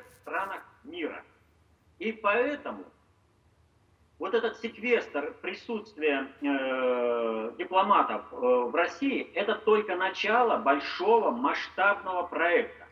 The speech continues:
Здесь нужно сказать вот что. Э, страновая элита С Ш А, вот когда говорят, ну что ж происходит, вот, казалось бы, м, республиканцы критиковали, критиковали Обамакэа, но когда встал вопрос,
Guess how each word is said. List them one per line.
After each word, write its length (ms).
Здесь 200
нужно 320
сказать 360
вот 220
что. 220
Э, 800
страновая 640
элита 440
С 80
Ш 160
А, 200
вот 160
когда 760
говорят, 500
ну 240
что 180
ж 60
происходит, 680
вот, 280
казалось 540
бы, 200
м, 300
республиканцы 1300
критиковали, 600
критиковали 680
Обамакэа, 840
но 140
когда 280
встал 240
вопрос, 440